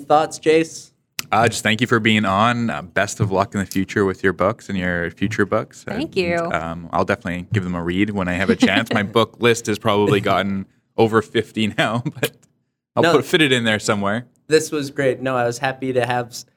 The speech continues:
Speaker 1: a, a fellow writer, but somebody
Speaker 3: <laughs>
Speaker 1: who's published and who has a lot of insight into the, the writing world and, and even just to pick your brain on,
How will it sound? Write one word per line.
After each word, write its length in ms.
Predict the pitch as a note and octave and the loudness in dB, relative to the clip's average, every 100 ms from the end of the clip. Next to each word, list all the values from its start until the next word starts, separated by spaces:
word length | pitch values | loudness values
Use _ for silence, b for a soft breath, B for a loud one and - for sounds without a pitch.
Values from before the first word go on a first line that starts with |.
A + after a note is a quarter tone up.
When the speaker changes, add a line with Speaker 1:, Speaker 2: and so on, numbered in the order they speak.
| _ - | _ 0
Speaker 1:
a, 180 | B2+ - - | 0 -2 -2
a 80 | - | 0
fellow 380 | - F3+ F3+ D#3+ | 2 4 4 4
writer, 360 | D3 C#3+ D#3 | 4 6 6
but 280 | D3+ C#3+ C#3+ | 6 0 2
somebody 360 | A#3+ D#3 D3+ D3+ | 4 4 4 4
Speaker 3:
<laughs> 20 | |
Speaker 1:
who's 200 | D#3 C#3+ | 2 0
published 580 | - D3+ C#3+ C#3 C#3 - | 0 0 2 0 0 -2
and 140 | C3+ | -2
who 100 | C3 | 2
has 280 | C3 C3 C3 | 2 2 0
a 60 | C3 | 0
lot 200 | B2 B2 | 0 0
of 80 | |
insight 400 | B2 B2 B2 A#2+ | -2 -4 -2 -2
into 280 | A#2+ A#2+ B2 | -4 -6 -6
the, 340 | A#2+ A#2+ A2+ b b _ | -2 -2 -2 b b _
the 100 | C3+ | -2
writing 380 | B2 B2 B2 A#2+ | 2 2 2 -2
world 540 | B2 B2+ B2+ B2+ B2 - | 0 2 2 0 -6 -6
and, 460 | C3 B2 B2 B2 B2 C3 | -2 0 0 0 -2 0
and 140 | C3+ | 2
even 240 | D3+ C#3+ | 2 0
just 260 | C3+ C#3 C#3 | 0 -2 0
to 60 | C3 | -2
pick 240 | D3 C#3 | 0 -2
your 100 | C3 | -4
brain 320 | B2 B2+ B2 | 0 0 2
on, 260 | B2 A#2+ A#2+ | -4 -6 -6